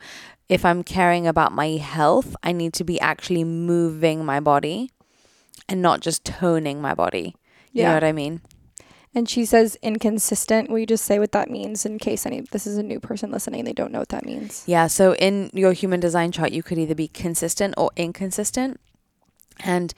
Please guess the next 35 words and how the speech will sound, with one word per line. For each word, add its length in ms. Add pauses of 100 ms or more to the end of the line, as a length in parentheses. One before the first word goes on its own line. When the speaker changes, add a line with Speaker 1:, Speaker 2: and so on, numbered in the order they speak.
(400)
Speaker 1:
consistent 640
means 300
that 180
actually 500
it's 220
more 240
freeing 560
for 140
your 180
brain 640 (480)
and 140
it's 160
more 240
aligned 400
for 100
you 240
to 140
have 280
certain 400
things 300
about 240
your 80
life 300
that 160
you 100
just 220
automate, 560 (360)
and 140
it 100
works 320
for 100
you 60
to 120
just 260
do, 240